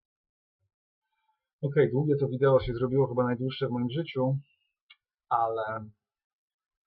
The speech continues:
to takie rzeczy, którymi chciałem się podzielić, coś do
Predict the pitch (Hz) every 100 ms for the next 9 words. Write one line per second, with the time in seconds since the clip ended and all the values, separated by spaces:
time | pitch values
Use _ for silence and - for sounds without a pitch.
0 | _ _ _ _ _ 135 - 113 107 -
1 | - 113 107 98 - 107 - - 117 170
2 | 147 123 127 - - _ _ _ _ _
3 | _ _ - 165 135 131 117